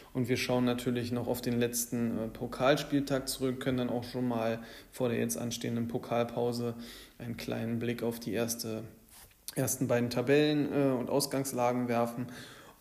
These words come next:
Und dann, äh, schauen wir natürlich auch mal, wie es in der Liga allgemein aussieht. Also fangen wir doch mal an mit den Transfers, die jetzt über den Markt gegangen sind in der Letz-, in den letzten zwei Wochen.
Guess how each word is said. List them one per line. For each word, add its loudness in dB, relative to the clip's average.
Und 6
dann, 4
äh, -2
schauen -2
wir 2
natürlich 0
auch -4
mal, 0
wie 2
es 2
in 2
der 6
Liga 2
allgemein 2
aussieht. -6
Also 2
fangen 4
wir 6
doch 4
mal 2
an 2
mit 0
den 0
Transfers, -2
die -6
jetzt -2
über -4
den 2
Markt 0
gegangen 0
sind -4
in -2
der 0
Letz-, -4
in -2
den -2
letzten -4
zwei -2
Wochen. 4